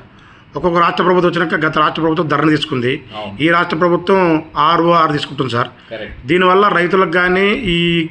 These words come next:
Speaker 1: ఆ, ఆ, మన రెవెన్యూ వ్యవస్థ ఇబ్బంది, ఇబ్బంది కలదా సర్పంచ్ కాస్త?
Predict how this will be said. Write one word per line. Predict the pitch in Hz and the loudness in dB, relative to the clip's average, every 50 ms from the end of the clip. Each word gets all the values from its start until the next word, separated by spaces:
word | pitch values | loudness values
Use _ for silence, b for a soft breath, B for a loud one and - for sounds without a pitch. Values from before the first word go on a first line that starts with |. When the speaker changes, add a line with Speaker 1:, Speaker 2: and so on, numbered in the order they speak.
| - - 175 | -6 -4 -2
Speaker 1:
ఆ, | 160 156 151 147 143 135 131 147 - - - - - | -2 0 0 0 2 2 0 0 -2 -6 -12 -6 -4
ఆ, | 147 143 | -2 -2
మన | 139 139 131 127 120 113 107 B B B B B B | -2 -2 -2 -2 -2 -4 -6 B B B B B B
రెవెన్యూ | 131 156 175 190 190 185 | -2 0 2 2 2 0
వ్యవస్థ | 160 - 180 | 0 0 0
ఇబ్బంది, | 165 160 147 143 151 180 180 175 170 | 0 2 2 2 0 0 2 2 2
ఇబ్బంది | 160 135 151 175 175 165 | 2 0 0 -2 0 0
కలదా | 156 156 156 151 | 2 2 2 2
సర్పంచ్ | 143 147 151 151 175 165 156 - | 0 -2 -4 -2 -4 -4 -4 -2
కాస్త? | - 170 165 - | -4 -4 -2 -2